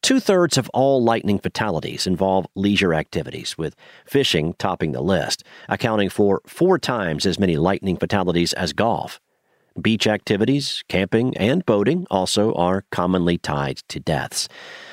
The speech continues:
"Primarily, we're seeing leisure-related activities that are causing the deaths," Jensenius said. Those planning to go outdoors should pay attention to the weather forecast and the radar before planning a day outdoors.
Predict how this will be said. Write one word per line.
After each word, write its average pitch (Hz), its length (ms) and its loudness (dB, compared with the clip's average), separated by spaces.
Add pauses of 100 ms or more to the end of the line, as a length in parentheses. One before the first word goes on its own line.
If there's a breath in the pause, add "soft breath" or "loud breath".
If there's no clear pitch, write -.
(160 loud breath)
"Primarily, 117 720 4
we're 170 220 4
seeing 127 360 4
leisure-related 110 760 4
activities 110 600 2
that 101 120 2
are 98 60 0
causing 107 460 0
the 71 80 -4
deaths," - 420 -6
Jensenius 76 640 -4
said. - 360 -4 (460 loud breath)
Those 110 220 0
planning 101 340 0
to 90 120 0
go 110 240 2
outdoors 104 600 2
should 147 300 0
pay 110 160 0
attention 101 440 0
to 98 100 0
the 87 80 2
weather 90 260 2
forecast 98 560 0
and 117 180 0
the 123 80 2
radar 95 500 2
before 95 420 0
planning 82 360 -2
a 87 80 -2
day 73 300 -4
outdoors. - 760 -6